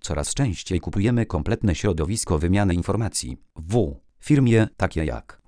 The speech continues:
Alcatel-Lucent, Tomnito, Uchmty, Amwork czy Siemens, Hitachi, Open Office. Na tegorocznej konferencji Wojcecon firma Genesis Telecommunications Labs zaprezentowała wyniki badania przydatności poszczególnych form komunikacji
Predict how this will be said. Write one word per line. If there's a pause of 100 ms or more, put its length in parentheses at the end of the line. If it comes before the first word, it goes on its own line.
Alcatel-Lucent,
Tomnito,
Uchmty,
Amwork
czy
Siemens,
Hitachi,
Open
Office.
Na
tegorocznej
konferencji
Wojcecon
firma
Genesis
Telecommunications
Labs
zaprezentowała
wyniki
badania
przydatności
poszczególnych
form
komunikacji